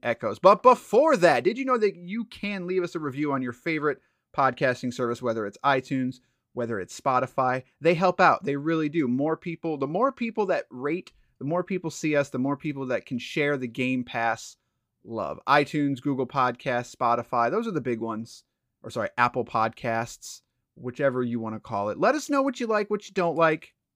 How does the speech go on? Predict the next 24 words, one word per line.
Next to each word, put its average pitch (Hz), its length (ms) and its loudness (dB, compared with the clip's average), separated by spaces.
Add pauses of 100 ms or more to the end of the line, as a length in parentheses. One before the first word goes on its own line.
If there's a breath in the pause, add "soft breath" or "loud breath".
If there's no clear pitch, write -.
(440)
I 175 80 2
check 180 260 0
it 165 120 2
every 156 240 0
week 143 180 0
to - 60 -20
see 147 100 -4
if 143 80 -4
anyone's 131 300 -2
left 123 260 -2
us 127 140 -8
a - 20 -6
review. 120 380 -2
So, 113 400 -4 (600)
uh, 110 200 -6
the 120 100 -2
person 165 360 0
that 120 100 -4
still 156 260 -2
hates 147 300 -4
us 143 240 -4
for 120 420 -2
passing 127 460 -6
on 123 500 -4